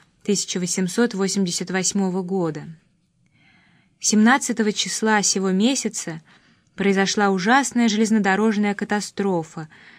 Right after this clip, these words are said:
между Харьковом и Орлом. Я не могу без слез думать о той опасности,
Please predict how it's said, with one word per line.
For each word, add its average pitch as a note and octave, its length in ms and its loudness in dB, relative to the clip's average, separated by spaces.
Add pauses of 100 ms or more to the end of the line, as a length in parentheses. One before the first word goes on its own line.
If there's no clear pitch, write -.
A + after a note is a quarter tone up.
(300)
между G3 340 2
Харьковом A3 760 2
и F#3+ 60 -4
Орлом. F#3 640 0 (680)
Я G#3 200 4
не G#3+ 120 6
могу G#3 260 4
без B3 220 2
слез G3+ 400 4
думать G3+ 400 2
о F#3 80 0
той F#3 220 0
опасности, F#3+ 840 -2